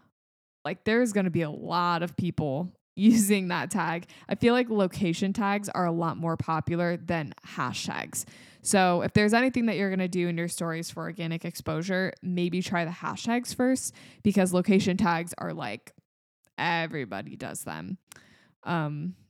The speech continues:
I think that is all that I have to say about Instagram stories, guys. There's obviously a lot that goes into stories, but this was just kind of a short summary of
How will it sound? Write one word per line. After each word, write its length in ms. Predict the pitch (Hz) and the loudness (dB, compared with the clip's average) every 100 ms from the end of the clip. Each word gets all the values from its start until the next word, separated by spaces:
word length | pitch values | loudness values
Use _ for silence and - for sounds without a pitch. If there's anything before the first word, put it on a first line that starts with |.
| _ - | _ 0
I 200 | 190 233 | 2 2
think 760 | - - 190 277 330 - - - _ - | -2 0 0 0 -4 -12 -16 -20 _ -10
that 400 | 180 185 175 - | -2 2 4 4
is 140 | 208 - | 2 2
all 160 | 180 190 | 2 2
that 140 | 202 | 2
I 40 | |
have 200 | 196 196 | 0 -2
to 80 | - | -2
say 220 | - 190 | 2 4
about 260 | 196 180 - | 4 2 2
Instagram 420 | 185 - 175 170 | 0 0 2 0
stories, 400 | - - - - | 0 0 0 -2
guys. 400 | - - 127 - - - - - | -4 -4 -4 -4 -8 -20 -4 4
There's 240 | 214 202 - | 6 6 2
obviously 520 | 190 202 233 254 269 247 | 4 6 4 4 2 2
a 100 | 190 | 2
lot 300 | 185 175 175 | 2 2 0
that 100 | 170 | -2
goes 240 | 160 185 - | -4 -4 -2
into 200 | 254 240 | 2 2
stories, 460 | - 226 214 220 | 2 0 2 0
but 240 | 226 185 160 | 0 -2 0
this 160 | 190 | -2
was 140 | 190 - | -2 -4
just 180 | 185 - | -4 -2
kind 240 | 175 170 | 0 0
of 80 | 170 | 0
a 60 | |
short 260 | 175 170 - | 0 0 -2
summary 480 | - 170 170 175 170 | -2 -2 0 0 -2
of 320 | 165 165 170 | 0 0 -2